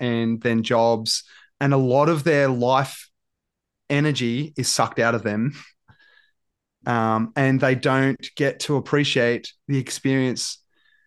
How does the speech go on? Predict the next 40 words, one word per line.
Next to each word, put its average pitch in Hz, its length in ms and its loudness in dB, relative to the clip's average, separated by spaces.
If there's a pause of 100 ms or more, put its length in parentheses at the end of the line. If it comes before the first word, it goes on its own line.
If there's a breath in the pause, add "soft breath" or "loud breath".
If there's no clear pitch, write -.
(540)
that 135 120 2
I 131 120 2
think 143 220 -2
we've 127 160 0
all 127 100 2
come 123 220 0
to 123 340 -2 (480)
planet 123 300 0
Earth 117 200 0
for, 127 280 -2
to - 100 -8
be, 117 260 -4 (140)
we've 127 200 -2
become 123 300 -2
human 110 280 -2
for, 123 220 0
and 117 100 0
that's - 200 -4
to - 120 -6
experience 117 720 -4
being 113 260 -6
human, 110 440 -6
to 120 320 -4
experience - 840 -4 (600 soft breath)
being 135 260 4
your 120 140 2
truest 113 420 -4
self. - 520 -4
And 123 580 -2
I 135 80 0
think 170 360 -4
only 156 480 2 (220)
free 143 400 0
time 139 460 0 (460 loud breath)
can 131 320 0
allow 123 400 2
that. 185 320 2
And, 135 300 0
and 139 240 0
we 139 720 2